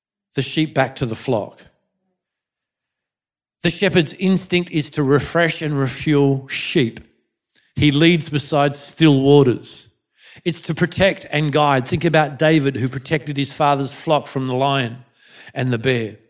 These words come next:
The shepherd went on a search and rescue mission. Who is God calling you? Who is God calling you to carry back into the flock? I would say right now,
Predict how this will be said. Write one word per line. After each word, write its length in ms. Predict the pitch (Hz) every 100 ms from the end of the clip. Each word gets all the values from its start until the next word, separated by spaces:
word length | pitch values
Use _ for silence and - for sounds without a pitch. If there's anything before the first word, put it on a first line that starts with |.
| _ _ _ _ - - -
The 80 | 156
shepherd 420 | - 196 185 165
went 280 | 143 170 170
on 140 | 143
a 80 | 127
search 640 | - - - 170 165 165 -
and 180 | 143
rescue 540 | 131 143 - 147 135 123
mission. 480 | 127 143 - 131 110 _ _ _ _ _ 156
Who 140 | 196
is 160 | 185 156
God 480 | - 175 151 156 -
calling 460 | - 147 143 131
you? 420 | 131 156 135 113 - _ _ _ _ _ _ _ _ _ _ _ _ _ -
Who 120 | 175
is 140 | 190 147
God 300 | 180 165 170
calling 340 | 165 147 131
you 220 | 127 147
to 100 | 123
carry 400 | 113 113 147 139
back 300 | 131 127 127
into 180 | 131 123
the 140 | 117
flock? 340 | 117 - 131 127
I 100 | 151
would 140 | 175
say 320 | - - 139
right 260 | 127 135 143
now, 300 | 123 117 117